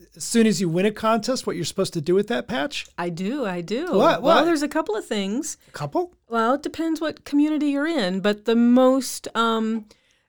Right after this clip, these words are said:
Speaker 2: <sighs> the most r-, known one is you have sex on it. So.
Speaker 1: Exactly.
Speaker 2: Yep, yep.
Speaker 1: What's the other one?
Speaker 2: Uh, depends what circle you're in. Some of 'em say you're supposed to pee on it too.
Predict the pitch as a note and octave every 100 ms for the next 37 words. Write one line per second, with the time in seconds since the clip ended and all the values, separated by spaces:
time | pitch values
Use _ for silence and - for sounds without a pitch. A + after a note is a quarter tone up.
0 | _ - _ - G#3 - G3+ G#3+ A3 A3
1 | G3+ - _ _ _ _ _ _ _ G#3
2 | A#3 A#3+ C4 C4 G#3 F3 E3+ F#3+ - G3+
3 | A3 A#3+ - - B3+ C#4+ - F3 C#3+ -
4 | _ _ _ _ _ _ _ _ _ -
5 | F#3+ F3+ E3+ F3 E3 _ _ _ _ _
6 | - D#3+ D#3 G#3+ - _ _ _ F#3 G#3
7 | G#3 F#3+ A#3+ D4 _ _ _ _ _ _
8 | _ _ _ - _ G#3+ G#3 F#3 A#3+ -
9 | - _ _ _ _ _ _ _ - F3
10 | E3+ F3 G3+ A#3 A3+ G#3 - - A3 G#3+
11 | G3 F3+ E3 D3+ D3+ G#3 F#3+ F3+ - E3+
12 | E3 - F3 - - D#3+ D#3 D#3 - -
13 | D3